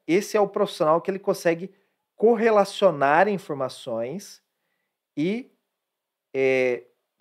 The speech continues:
concluir outras, né? Se eu conseguir explicar aqui, né? É, é,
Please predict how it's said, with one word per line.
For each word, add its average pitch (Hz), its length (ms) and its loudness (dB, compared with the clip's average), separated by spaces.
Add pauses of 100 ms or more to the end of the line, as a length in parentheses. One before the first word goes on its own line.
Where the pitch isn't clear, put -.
concluir 214 720 0 (600)
outras, 180 760 4 (380)
né? 143 180 -8
Se - 160 -2
eu 165 100 2
conseguir 156 520 -8
explicar 156 680 2
aqui, - 420 -6 (180)
né? 156 200 -14 (500)
É, 127 580 0 (440)
é, 170 260 2